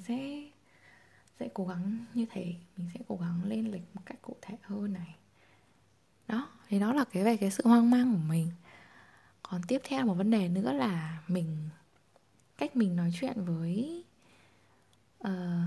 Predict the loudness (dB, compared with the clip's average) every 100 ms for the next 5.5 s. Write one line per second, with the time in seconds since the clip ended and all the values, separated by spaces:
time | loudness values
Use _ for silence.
0 | 0 -2 0 -2 0 0 0 0 -2 -2
1 | -4 _ _ _ _ _ _ _ _ _
2 | _ _ _ _ _ _ _ _ 0 2
3 | 2 -4 -10 -14 -20 _ _ _ _ _
4 | -4 0 0 8 12 12 10 8 10 10
5 | 10 6 2 -2